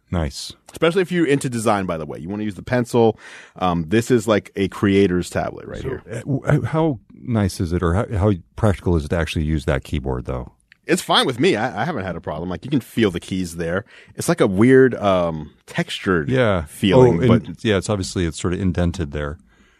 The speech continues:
Speaker 1: But it's not the kind of thing that would replace your computer.
Speaker 2: Well, it depends. Um, th-, I do know people who use iPad Pros to v-, completely run their businesses. They have abandoned laptops, and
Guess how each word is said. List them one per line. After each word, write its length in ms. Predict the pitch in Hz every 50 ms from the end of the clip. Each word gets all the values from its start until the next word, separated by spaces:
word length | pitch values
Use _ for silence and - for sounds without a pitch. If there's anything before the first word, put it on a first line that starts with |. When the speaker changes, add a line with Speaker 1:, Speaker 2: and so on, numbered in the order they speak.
| _ -
Speaker 1:
But 100 | - 120
it's 140 | 117 - -
not 160 | 165 170 151
the 60 | - 110
kind 180 | - 107 95 85
of 40 |
thing 140 | 92 92 85
that 80 | 80 76
would 160 | 76 73 71
replace 380 | 73 71 - 82 78 73 - -
your 80 | 87
computer. 580 | - - 67 67 - 76 67 60 60 - - - _ - - - - - - - - _ - - _
Speaker 2:
Well, 200 | - 143 147 147
it 60 | 120
depends. 500 | 131 117 135 151 165 135 92 85 - - -
Um, 460 | 104 104 107 107 104 104 104 101 92
th-, 120 | 95 90
I 180 | 98 113 117 117
do 220 | 120 104 123 143
know 200 | 143 139 131 127
people 360 | - 127 117 110 - 117 110
who 200 | 92 104 117 113
use 440 | 107 101 101 104 107 107 110 110 - -
iPad 440 | 95 98 98 - 107 104 98 90 -
Pros 540 | - 104 95 92 92 90 90 87 85 - -
to 420 | - - - 98 92 90 90 85
v-, 240 | 78 - 80 - - _ _ _ _
completely 840 | - - 92 85 - - - - 120 120 139 151 110 90 117 120 110
run 320 | 98 95 101 101 98 98
their 120 | 95 95 90
businesses. 760 | 80 87 87 85 85 95 92 - 110 107 104 107 101 - - - -
They 200 | - 90 90 90
have 240 | 87 82 78 - - -
abandoned 760 | 101 92 87 87 104 113 113 117 117 113 107 110 104 98 87
laptops, 760 | 92 95 92 92 - - - 110 113 120 - - - - - _ _ - - - - _ _ _ _ - -
and 640 | 90 95 92 92 92 90 90 90 87 87 87 87